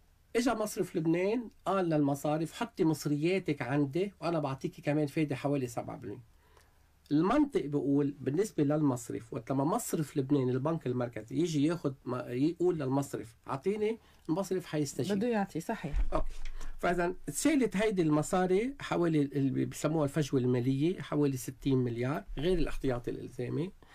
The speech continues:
Speaker 1: انحطت بمصرف لبنان بموجب شهادات إيداع. مصرف لبنان بدوره دين هالدولة. أوكي؟
Speaker 2: دين الهدر.
Speaker 1: الدو-، برافو. دين الدو-، الدولة هدرت. هيدا المشكل الأساسي.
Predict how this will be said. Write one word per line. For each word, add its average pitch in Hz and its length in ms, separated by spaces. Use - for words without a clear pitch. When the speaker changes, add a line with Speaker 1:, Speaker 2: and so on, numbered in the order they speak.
Speaker 1:
انحطت 226 320
بمصرف 156 520
لبنان 151 280
بموجب 147 440
شهادات 131 420
إيداع. - 360
مصرف 240 420
لبنان 190 340
بدوره 180 580
دين 165 400
هالدولة. - 720
أوكي؟ 226 260
Speaker 2:
دين 214 420
الهدر. 180 500
Speaker 1:
الدو-، 151 580
برافو. 151 360
دين 196 320
الدو-، 143 340
الدولة 277 540
هدرت. - 340
هيدا 233 340
المشكل 180 360
الأساسي. 127 400